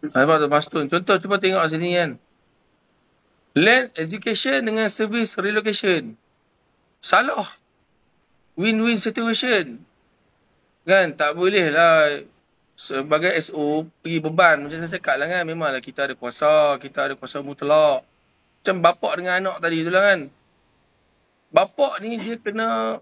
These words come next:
prihatin, dia, dia kena be a good leader, bukan bos. Dia kena be a good leader untuk supaya organisasi projek tersebut berjalan dengan lancar dan projek pun sukses.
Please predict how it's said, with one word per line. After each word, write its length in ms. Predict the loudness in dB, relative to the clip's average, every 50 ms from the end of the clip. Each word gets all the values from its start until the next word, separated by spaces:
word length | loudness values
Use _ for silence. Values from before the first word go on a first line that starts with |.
| _ _ _ _ _ _ _
prihatin, 560 | -2 2 2 2 2 0 -2 -4 -4 -4 -2
dia, 160 | -2 -2 -2
dia 160 | -2 -2 -2
kena 480 | -2 -2 0 2 2 4 4 2 0 -2 -6 _ _ _ _ _ _ -6
be 180 | -4 -4 -2 2 4
a 260 | 4 6 6 4 4 2
good 180 | -2 -6 -6
leader, 400 | -6 -4 -4 -2 2 2 2 2
bukan 320 | 2 0 -2 -4 -4 -4 -2
bos. 480 | 0 0 2 2 0 -2 -4 -4 -8 -12 _ _
Dia 80 | -14 -12
kena 320 | -8 -4 -4 -4 -4 -4 -6 -10
be 320 | -16 -14 -10 -8 -6 -4
a 80 | -4 -4
good 240 | -4 -6 -8 -8 -6
leader 320 | -6 -6 -2 0 0 0
untuk 560 | 0 -2 -6 -8 -6 -4 -4 -4 -4 -4 -8 _ _ _ _ -20 -20 _ _ _ _ _ _ _ _ _ _
supaya 680 | -8 -6 -4 0 2 4 4 6 6 6 6 4 2 0 _ -12
organisasi 920 | -8 -6 -4 -4 -4 -4 0 0 0 0 0 -2 -4 -4 -4 -4 -4 -6
projek 280 | -8 -10 -10 -10 -8 -8
tersebut 440 | -8 -8 -6 -4 -2 -2 -2 -2 -4 _ _ _ _
berjalan 360 | -12 -6 -2 0 2 2 2
dengan 200 | 2 0 0 2
lancar 400 | 2 0 0 0 2 4 4 4
dan 240 | 4 2 2 0 0
projek 400 | 0 -6 -6 -6 -6 -6 -6 -6
pun 80 | -6 -6
sukses. 720 | -4 -4 -2 0 2 2 2 2 2 -2 -4 -6 -8 -12